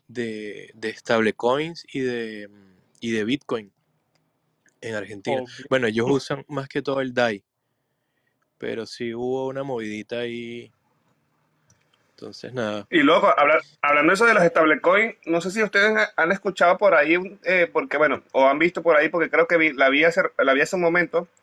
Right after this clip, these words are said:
Speaker 3: Dice, "La U S D C de Circle va camino a destronar a Tether como la principal stablecoin de dos mil veintidós". ¿Qué, qué, qué opinan ustedes de esa noticia?
Speaker 2: Bueno, a mí honestamente me da igual, pues,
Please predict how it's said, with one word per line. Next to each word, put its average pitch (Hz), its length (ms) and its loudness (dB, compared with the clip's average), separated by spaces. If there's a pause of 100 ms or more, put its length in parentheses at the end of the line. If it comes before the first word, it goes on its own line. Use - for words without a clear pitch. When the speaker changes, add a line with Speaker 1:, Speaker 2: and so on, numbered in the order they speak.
(340)
Speaker 3:
Dice, 165 240 2
"La 143 220 4
U 208 160 8
S 196 160 2
D 214 200 2
C 214 440 0 (420)
de 131 160 0
Circle 180 520 0 (560)
va 170 120 2
camino 214 340 2
a 202 60 6
destronar 156 720 2
a - 100 -2
Tether - 400 -6 (460)
como 139 180 2
la 139 100 4
principal 143 400 2
stablecoin 175 600 2
de 131 100 2
dos 110 140 -4
mil 160 140 2
veintidós". - 520 -4 (880)
¿Qué, 165 180 0
qué, 160 260 2
qué 160 80 2
opinan 180 340 4
ustedes 170 240 4
de 160 80 4
esa 160 160 4
noticia? 123 480 -2 (2500)
Speaker 2:
Bueno, 127 360 -8
a 117 60 -16
mí 120 160 -12
honestamente 165 680 -6
me 139 240 -4
da 120 120 -4
igual, 156 300 -4
pues, 170 220 -12